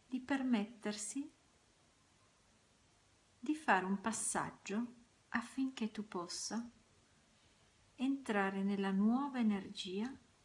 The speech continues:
più consapevole, con, eh, una vibrazione più elevata e più idonea alla nuova energia, affinché tu possa viverti questa esperienza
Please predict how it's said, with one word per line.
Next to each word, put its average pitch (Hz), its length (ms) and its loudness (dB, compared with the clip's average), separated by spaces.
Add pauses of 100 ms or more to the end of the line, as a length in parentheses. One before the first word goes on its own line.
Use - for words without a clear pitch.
(720)
più 196 180 -6
consapevole, 180 1000 -4 (1600)
con, 196 520 2
eh, 175 480 -2 (600)
una 226 240 6
vibrazione 196 720 2
più 190 220 0
elevata 175 640 2
e 214 60 0
più 202 240 -4
idonea 175 600 -4 (500)
alla 175 220 -4
nuova 180 340 -2
energia, 165 640 -8 (760)
affinché 254 520 0
tu 202 160 -6
possa 196 340 -4
viverti 208 560 -2
questa 208 420 -2
esperienza 190 1120 -2